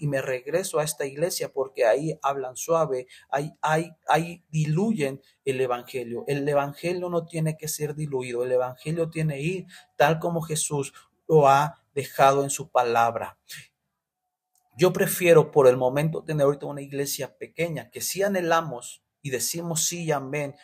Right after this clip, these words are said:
a que Dios haga crecer la iglesia, pero formar verdaderos discípulos y hombres, porque al rato estos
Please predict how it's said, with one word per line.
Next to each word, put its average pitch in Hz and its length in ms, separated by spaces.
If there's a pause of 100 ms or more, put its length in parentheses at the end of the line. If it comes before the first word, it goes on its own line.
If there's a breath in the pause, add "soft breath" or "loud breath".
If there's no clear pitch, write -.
(140 soft breath)
a 131 120
que 131 140
Dios 143 340
haga 143 340
crecer 156 440
la 147 160
iglesia, 139 640 (300 soft breath)
pero 131 320
formar 143 880 (180)
verdaderos 147 680
discípulos 139 880
y 139 120
hombres, 156 520 (220 soft breath)
porque 143 240
al 135 80
rato 175 400
estos 165 380